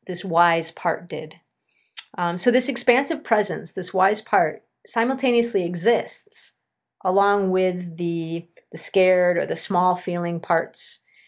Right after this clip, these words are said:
the ones that are sort of needing something and that sort of tug at you or have the voices or the feelings in your body or stimulate these emotions. So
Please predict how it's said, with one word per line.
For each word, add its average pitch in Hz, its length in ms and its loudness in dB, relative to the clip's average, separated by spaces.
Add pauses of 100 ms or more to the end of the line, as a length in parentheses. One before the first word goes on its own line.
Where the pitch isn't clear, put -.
(220)
the 175 80 -4
ones 180 400 2
that 175 460 2 (100)
are 175 100 -6
sort 214 320 2
of 208 220 0 (500)
needing 214 440 2
something 156 480 -4
and 160 120 -4
that 160 280 2
sort 180 180 -4
of 170 160 -2 (180)
tug 240 280 4
at 214 100 4
you 160 300 -4
or 160 340 -2 (240)
have 190 240 2
the 196 80 0
voices 170 680 0
or 160 120 -2
the 170 120 -4
feelings 240 480 2
in 185 80 0
your 180 100 -2
body 214 400 2
or 160 260 -2 (440)
stimulate 208 680 0
these 202 240 -6
emotions. 220 840 0 (920)
So 196 680 2